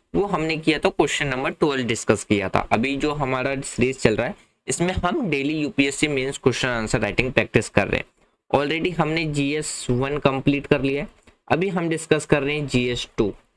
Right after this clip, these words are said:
तो जीएस टू में already हमने ग्यारह question discuss कर लिया था, मतलब बारह question discuss कर लिए थे। आज हम ट्वेल्थ question का दूसरा part discuss करेंगे। देखिए, mainly जो हमने first part में discuss किया था,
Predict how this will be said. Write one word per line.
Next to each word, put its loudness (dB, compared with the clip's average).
तो 0
जीएस -2
टू 4
में -2
already 0
हमने -2
ग्यारह 0
question 0
discuss 0
कर 2
लिया -2
था, 2
मतलब -2
बारह 2
question 0
discuss 0
कर 2
लिए 0
थे। 0
आज 2
हम -2
ट्वेल्थ 0
question 0
का 2
दूसरा 0
part 4
discuss 2
करेंगे। 2
देखिए, 0
mainly -2
जो 0
हमने -2
first -2
part 0
में 2
discuss 0
किया 2
था, -2